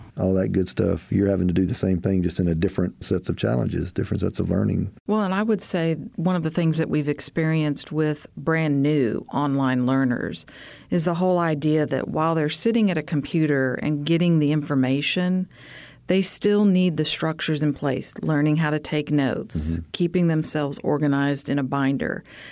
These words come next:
Speaker 2: And that's where our facilitators come in. You're not just gonna sit in front of this screen and it's just gonna absorb into you. So they still need those strategies.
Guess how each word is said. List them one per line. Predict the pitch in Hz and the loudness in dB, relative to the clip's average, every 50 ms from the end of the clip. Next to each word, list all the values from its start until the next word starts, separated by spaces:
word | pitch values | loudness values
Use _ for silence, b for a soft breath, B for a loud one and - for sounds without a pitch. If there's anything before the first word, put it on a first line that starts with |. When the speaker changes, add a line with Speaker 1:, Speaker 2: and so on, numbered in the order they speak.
| B B | B B
Speaker 2:
And | - - 156 160 | -2 0 0 2
that's | 175 208 233 - - | 2 0 -2 -2 -2
where | 208 185 165 | 0 0 2
our | 151 147 | 0 0
facilitators | 135 - 139 131 - - 165 151 151 147 147 - 151 131 - 78 131 - | -2 -6 -8 -8 -4 -2 0 2 2 0 0 -2 -2 -2 -2 -2 -4 -6
come | - - 147 131 127 | -6 -4 -2 0 0
in. | - - - - - | 0 -2 -2 -2 0
You're | 170 196 214 | 2 2 2
not | 226 240 240 240 254 | 2 2 0 0 -2
just | 247 254 - - | -2 -4 -2 0
gonna | 202 180 170 | 0 0 0
sit | 165 - - 180 170 | 0 -2 -2 0 0
in | 165 151 | 0 -2
front | - - 160 160 160 | -2 -2 -2 0 0
of | 156 143 | 0 0
this | 156 147 - | -2 -2 -2
screen | - - - - 160 156 147 139 135 127 127 127 123 - - - | -4 -6 -4 -2 0 2 2 2 2 2 2 2 0 0 -2 -2
and | 139 135 139 | -2 0 0
it's | 135 131 - | 0 -2 -4
just | - 147 139 - | -4 -4 -4 -2
gonna | - 143 139 139 131 - - - _ - - - - | -2 0 0 0 -2 -4 -8 -8 _ -4 -4 -2 -2
absorb | 160 143 123 143 139 160 160 165 170 160 - - | -2 -2 -2 0 0 2 2 4 2 0 0 0
into | 160 165 165 156 156 - 139 | 0 2 2 2 0 -2 -4
you. | - - - - 67 - B B B B B B B B B B B | -4 -4 -4 -6 -6 -8 B B B B B B B B B B B
So | - - 196 | -2 0 2
they | 190 202 202 | 2 2 0
still | - - - 226 226 226 | 0 0 0 2 2 4
need | 214 196 185 185 190 196 196 170 | 4 4 4 4 4 2 2 2
those | 180 160 156 151 | 0 0 0 -2
strategies. | - - - 160 151 147 147 143 - - - - - - | -2 -4 -2 -2 0 0 0 -2 -2 -4 -6 -6 -6 -10